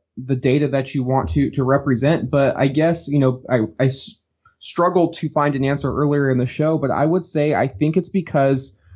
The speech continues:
Vonleh is a capable defender down low. Aminu is a supremely talented perimeter defender, but Nurk knows if he needs help, Vonleh's gonna come over and,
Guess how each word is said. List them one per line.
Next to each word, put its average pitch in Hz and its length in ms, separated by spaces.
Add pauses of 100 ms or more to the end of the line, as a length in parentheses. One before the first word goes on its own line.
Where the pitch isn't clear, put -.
(380)
Vonleh 156 540
is 135 220
a 127 80
capable 139 880 (720)
defender 139 500
down 123 300
low. 101 340
Aminu 156 420
is 139 120
a 123 120
supremely 156 920
talented 139 520
perimeter 139 400
defender, 127 440
but 120 440 (480)
Nurk 185 320
knows 156 480
if 139 160
he 165 220
needs 156 240
help, 135 320
Vonleh's 151 400
gonna 139 200
come 143 260
over 131 560
and, 123 520